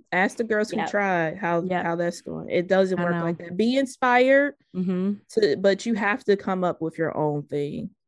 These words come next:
Speaker 2: Mm-hmm.
Speaker 1: You have
Speaker 2: Exactly.
Speaker 1: to.
Speaker 2: Yep. Yep. But yeah, guys, <sighs> uh, we are so excited about Go Wild. We cannot wait to, um, recap and,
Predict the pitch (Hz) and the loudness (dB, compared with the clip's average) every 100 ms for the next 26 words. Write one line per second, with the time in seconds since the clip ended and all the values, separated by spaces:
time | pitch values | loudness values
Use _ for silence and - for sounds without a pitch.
0 | - 185 180 190 190 214 262 - _ 175 | -6 -4 -2 -4 -2 -2 -4 -6 _ -10
1 | 170 156 165 - 180 185 _ _ _ - | -4 -4 -4 -6 -8 -8 _ _ _ -4
2 | 269 254 - _ _ - 214 202 - _ | -2 -2 -6 _ _ -6 -4 -6 -10 _
3 | _ - - - 359 349 349 330 320 311 | _ -20 -20 0 2 6 4 6 6 6
4 | 311 311 - 214 196 240 247 302 302 302 | 4 0 -4 -6 -6 -2 4 6 6 4
5 | 262 262 247 233 269 254 254 254 247 247 | 4 4 4 2 2 4 4 2 4 4
6 | 240 196 190 185 185 185 170 196 233 247 | 4 -2 0 0 0 0 -2 0 2 4
7 | 240 233 233 233 202 202 - 202 196 185 | 4 4 4 2 0 -4 -6 -4 -2 -2
8 | 190 196 220 202 - - 202 196 190 190 | -2 -2 -2 -4 -8 0 2 6 6 4
9 | 190 - - - 180 185 185 185 - 196 | 2 -6 -18 -4 0 2 2 -2 -2 4
10 | 254 254 277 240 240 233 226 190 185 185 | 4 4 2 4 6 4 4 0 0 0